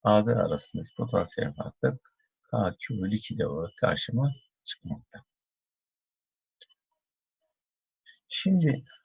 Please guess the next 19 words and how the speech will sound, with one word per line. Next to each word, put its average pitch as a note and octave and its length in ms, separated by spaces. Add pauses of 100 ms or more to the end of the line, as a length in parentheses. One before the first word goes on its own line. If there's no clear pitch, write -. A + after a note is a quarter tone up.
(1200)
yüklü C#3 380
bir C#3+ 100
cisim G#2 360 (960)
eğer A#2 340
potansiyelleri G#2+ 840
farklı G2 600
noktalar G2 480
arasında F#2+ 460
hareket F#2+ 440
ettirilirse E3 720 (600)
bir G3+ 80
iş F3+ 260
yapılır. F2 380
Yani C3 340
aslında B2+ 400
bir D#3 140
yükü G#2 360
bir C3 80
yerden G#2+ 560